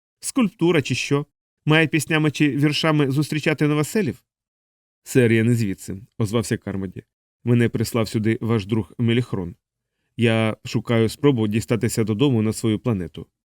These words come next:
Ці слова, мабуть, пролетіли повз вуха Модзлі, бо не встиг Кармоді закінчити, як той розпорядився.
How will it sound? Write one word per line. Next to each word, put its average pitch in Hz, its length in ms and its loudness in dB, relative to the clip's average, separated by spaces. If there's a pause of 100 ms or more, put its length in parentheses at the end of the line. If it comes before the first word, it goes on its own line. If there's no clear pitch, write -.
(300)
Ці 127 120 0
слова, 123 420 4 (220)
мабуть, 120 420 2 (160)
пролетіли 127 500 4
повз 120 260 -2
вуха 123 300 2
Модзлі, 120 460 0 (340)
бо 135 120 2
не 127 80 4
встиг 123 260 0
Кармоді 117 540 0 (180)
закінчити, 123 760 0
як - 180 0
той 127 140 2
розпорядився. 110 800 -2